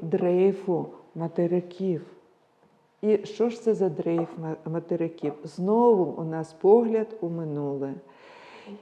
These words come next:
І нам треба розглянути тектонічну гіпотезу дрейфу материків, яка була запропонована німецьким метео-, метеорологом, геофізиком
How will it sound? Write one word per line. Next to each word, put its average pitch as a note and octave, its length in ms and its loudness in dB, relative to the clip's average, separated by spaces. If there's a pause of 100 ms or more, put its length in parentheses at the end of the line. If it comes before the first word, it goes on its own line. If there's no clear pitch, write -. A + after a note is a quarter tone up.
(320)
І A#3 80 4
нам A3 200 4
треба C4 340 4
розглянути A3+ 640 4
тектонічну A#3+ 1000 4
гіпотезу A3 640 6
дрейфу F#3+ 460 2
материків, E3+ 760 -2
яка E3+ 300 -2
була D#3+ 260 0
запропонована G3 1080 -2
німецьким E3 540 -6
метео-, C#3 480 -4
метеорологом, E3+ 1080 4
геофізиком E3 880 0